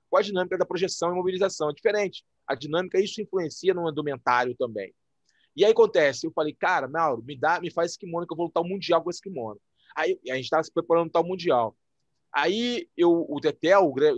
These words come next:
meu amigo meu tava comigo, falou, "Tetel, você que é um, é, é, a, conhece todo mundo da confederação, descobre se existe alguma coisa estatutária proibindo o kimono azul ou kimono colorido."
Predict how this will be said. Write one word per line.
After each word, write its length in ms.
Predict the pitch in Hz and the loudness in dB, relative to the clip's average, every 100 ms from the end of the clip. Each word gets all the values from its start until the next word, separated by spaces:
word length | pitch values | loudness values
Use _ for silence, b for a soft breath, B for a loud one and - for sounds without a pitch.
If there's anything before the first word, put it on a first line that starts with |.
| - | -4
meu 140 | 139 | -8
amigo 220 | 139 147 | -8 -6
meu 100 | 156 | -6
tava 180 | 160 151 | -6 -6
comigo, 320 | 156 151 170 | -8 -8 -6
falou, 100 | 160 | -6
"Tetel, 440 | 147 185 170 117 - | -8 2 2 2 -2
você 260 | 131 - 170 | -8 -6 -2
que 100 | 151 | -2
é 40 | |
um, 140 | 131 127 | -2 -8
é, 80 | 120 | -8
é, 280 | 120 113 104 _ _ _ _ - | -6 -6 -8 _ _ _ _ -4
a, 100 | 127 - - | -4 -6 -6
conhece 260 | 143 151 - | -2 -2 -2
todo 200 | 160 147 | -6 -6
mundo 160 | 147 | -4
da 80 | 143 | -4
confederação, 1040 | 143 135 _ - 139 131 127 - 165 151 117 _ _ _ | -6 -12 _ -8 -4 0 -2 -2 -4 -4 -8 _ _ _
descobre 800 | 214 - - 170 208 170 123 101 _ _ | -4 -2 -2 4 4 4 -4 -10 _ _
se 160 | - | 4
existe 260 | 185 170 190 | 4 4 -2
alguma 340 | 151 262 277 | 0 2 0
coisa 440 | 262 175 185 175 170 | 0 2 2 2 -2
estatutária 760 | - 175 170 - 147 160 170 _ _ | -6 -6 -4 0 0 0 -4 _ _
proibindo 560 | - 233 240 151 214 220 | -4 -2 -2 -6 -10 -10
o 40 | |
kimono 300 | 180 196 190 | -10 -6 -2
azul 340 | 196 135 113 107 _ _ _ _ _ _ _ | -2 -4 -12 -16 _ _ _ _ _ _ _
ou 140 | 156 170 | -2 -2
kimono 320 | 175 156 170 | -2 -6 -4
colorido." 520 | 180 190 175 131 123 | 2 4 4 0 -6